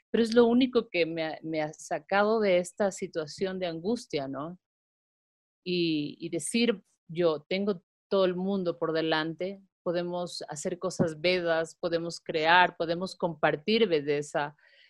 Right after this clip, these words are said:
podemos ayudar a la gente solamente compartiendo algo de música, una frase bonita, lo que tú haces".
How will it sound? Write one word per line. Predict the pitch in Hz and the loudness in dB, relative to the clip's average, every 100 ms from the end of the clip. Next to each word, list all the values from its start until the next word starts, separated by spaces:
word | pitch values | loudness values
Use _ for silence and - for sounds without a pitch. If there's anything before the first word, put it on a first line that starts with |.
| _ | _
podemos | - 180 202 202 | -4 -2 -2 -2
ayudar | 196 180 170 185 208 | -2 0 0 2 2
a | 202 | 2
la | 160 | 0
gente | 165 - 196 208 220 190 | -2 -2 0 0 2 0
solamente | - 202 196 190 190 196 196 202 180 - _ | 0 -2 0 -2 -2 -4 -2 0 0 -2 _
compartiendo | - 151 165 165 190 196 202 | -10 -4 -4 0 0 2 0
algo | 196 | 0
de | 175 | 0
música, | 165 202 240 240 202 - 170 | 2 2 2 0 -8 -2 0
una | 170 175 | 0 -2
frase | - 190 185 196 | -2 -2 0 -4
bonita, | 156 151 170 214 - 175 | -4 -2 0 -2 -2 -2
lo | 185 | -2
que | 226 | -6
tú | 254 | -2
haces". | 277 302 - 151 - | 0 0 -4 -8 -8